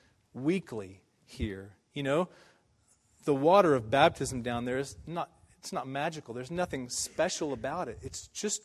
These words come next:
water. But it's real,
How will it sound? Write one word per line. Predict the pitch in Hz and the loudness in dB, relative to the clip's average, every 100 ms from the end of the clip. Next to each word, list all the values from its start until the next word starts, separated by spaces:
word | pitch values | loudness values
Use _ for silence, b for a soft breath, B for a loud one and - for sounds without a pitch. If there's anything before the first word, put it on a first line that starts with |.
| - | -12
water. | 123 127 170 160 98 101 _ _ _ b b b b b b b _ _ _ _ 131 | -8 -2 0 0 -4 -14 _ _ _ b b b b b b b _ _ _ _ -8
But | - 139 | 0 0
it's | 120 120 | 0 -6
real, | 117 180 127 123 | -4 -4 -6 -8